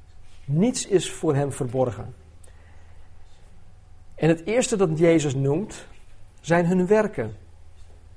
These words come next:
Veertig jaar nadat de apostel Paulus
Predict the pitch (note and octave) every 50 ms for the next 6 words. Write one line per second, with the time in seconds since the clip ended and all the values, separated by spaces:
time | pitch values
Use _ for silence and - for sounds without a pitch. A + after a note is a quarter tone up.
0 | - - - - - - - - - - - - - - A3 A#3 B3 A#3+ A3+ -
1 | - G3+ F3+ F3 E3+ F3 F#3+ G3+ F#3+ G3 F#3+ F#3+ - - D#3+ - E3+ - - D#3+
2 | C#3+ - F3 E3+ F3 F3 F3 E3 - - -